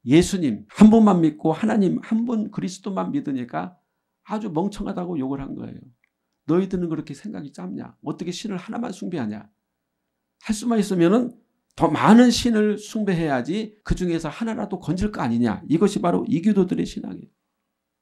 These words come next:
그런데 그것을 욥은 사악하다고 말한 것이죠. 욥은 끝까지 자신이 믿고 섬겼고 또한 자신에게 복을 주신 하나님에 대한 정절을 지키겠다고 선언한 것입니다. 욥의 경건한 신앙은 여호와 하나님에 대한 정절, 지조 있는 신앙을 의미합니다.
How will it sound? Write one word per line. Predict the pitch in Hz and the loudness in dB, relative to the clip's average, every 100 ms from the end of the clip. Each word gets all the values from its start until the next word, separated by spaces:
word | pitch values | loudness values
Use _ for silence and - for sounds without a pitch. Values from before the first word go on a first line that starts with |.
| _ _ | _ _
그런데 | - 214 220 208 | 2 4 6 4
그것을 | 170 175 175 196 - | 2 0 2 0 2
욥은 | - 139 185 - | 4 4 2 -2
사악하다고 | - - 220 - - 151 160 | -6 -10 -10 -6 -6 -4 -2
말한 | 107 - | -4 -6
것이죠. | - - - _ _ _ _ _ _ _ _ _ _ _ _ - | -12 -16 -20 _ _ _ _ _ _ _ _ _ _ _ _ 4
욥은 | 147 170 180 | 8 10 8
끝까지 | 190 190 180 175 | 6 6 6 6
자신이 | 170 175 175 175 | 4 0 2 4
믿고 | 170 165 165 | 4 4 2
섬겼고 | 185 170 156 151 185 226 220 | 2 2 2 4 8 8 6
또한 | 214 185 170 | 4 4 4
자신에게 | 151 165 156 156 | 0 2 2 0
복을 | 151 170 196 180 | 0 2 0 0
주신 | 170 196 | -2 0
하나님에 | 190 196 196 160 151 | 0 0 0 2 2
대한 | 139 139 | 2 0
정절을 | 135 139 135 135 | 0 -2 -2 -4
지키겠다고 | - - 160 147 - 120 165 220 - | -6 -4 -4 -2 -4 2 4 4 0
선언한 | 190 175 139 | 0 2 2
것입니다. | 117 107 - 107 - - | -2 -2 -4 -6 -6 2
욥의 | 135 143 139 | 4 6 2
경건한 | 135 139 135 127 | 4 4 4 0
신앙은 | 110 117 113 196 226 - _ - | -2 -2 0 0 0 -4 _ 4
여호와 | 135 131 127 123 | 6 6 4 2
하나님에 | - 135 120 113 107 | -2 0 2 2 0
대한 | 110 107 104 | 0 0 -2
정절, | - 135 175 175 123 - | 2 4 4 2 0 -2
지조 | 120 120 185 | -4 0 2
있는 | 202 175 | 2 0
신앙을 | - - 135 - - | -4 -10 -10 -10 -12
의미합니다. | - - - - _ | -14 -16 -18 -20 _